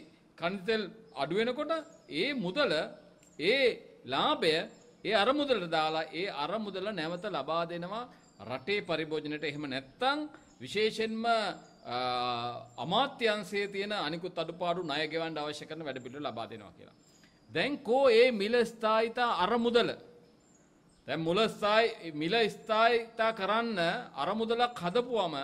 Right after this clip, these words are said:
ඒ අරමුදල පිල්ලි ගැහැව්වේ කවුද දෙදහස් දහනමය දෙදහස් විස්සේ? අපි අහනවා පළමුවෙන් ඒක. ගම්මන්පිල මහත්තයෝ කරුණා කරලා කියන්න කවුද ඒක පිල්ලි ගැහැව්වේ?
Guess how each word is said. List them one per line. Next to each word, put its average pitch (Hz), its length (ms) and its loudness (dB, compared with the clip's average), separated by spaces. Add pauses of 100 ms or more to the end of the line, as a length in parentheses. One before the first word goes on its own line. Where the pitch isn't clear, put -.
(580)
ඒ 185 200 2
අරමුදල 247 680 4 (200)
පිල්ලි 277 400 -2
ගැහැව්වේ 269 420 2
කවුද 262 320 -4
දෙදහස් 254 360 0
දහනමය 269 480 -2
දෙදහස් 294 380 0
විස්සේ? 277 320 -10 (920)
අපි 151 140 0
අහනවා 269 240 2
පළමුවෙන් 277 520 4
ඒක. 254 180 2 (260)
ගම්මන්පිල 262 760 -2 (200)
මහත්තයෝ 202 680 -2 (180)
කරුණා 226 440 -2
කරලා 214 280 -4
කියන්න 208 400 -8
කවුද 220 400 -4 (220)
ඒක 196 300 -4 (420)
පිල්ලි 185 420 0
ගැහැව්වේ? 156 640 -2